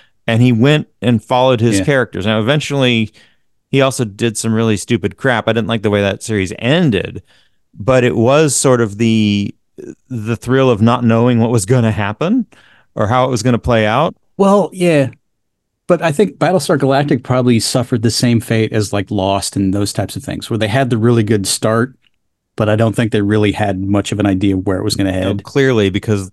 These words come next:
Speaker 2: So they got
Speaker 1: when they did the final five Cylons, they, they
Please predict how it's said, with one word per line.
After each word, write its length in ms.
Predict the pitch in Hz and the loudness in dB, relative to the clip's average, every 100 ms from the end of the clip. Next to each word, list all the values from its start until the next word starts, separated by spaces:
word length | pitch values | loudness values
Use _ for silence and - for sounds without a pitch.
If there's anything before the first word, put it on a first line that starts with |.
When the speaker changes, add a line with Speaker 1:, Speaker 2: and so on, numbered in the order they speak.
| _ | _
Speaker 2:
So 160 | - 110 | -4 -2
they 120 | 101 | -2
got 200 | 95 101 | -2 0
Speaker 1:
when 140 | 117 117 | 2 4
they 100 | 110 | 2
did 200 | 98 123 | 0 -2
the 80 | 104 | -2
final 300 | 127 117 107 | 0 0 0
five 260 | - 107 98 | 0 -2 0
Cylons, 560 | - 107 104 95 92 | 0 0 0 -2 -2
they, 140 | 92 90 | -4 -6
they 500 | 90 - 101 95 | -8 -4 0 0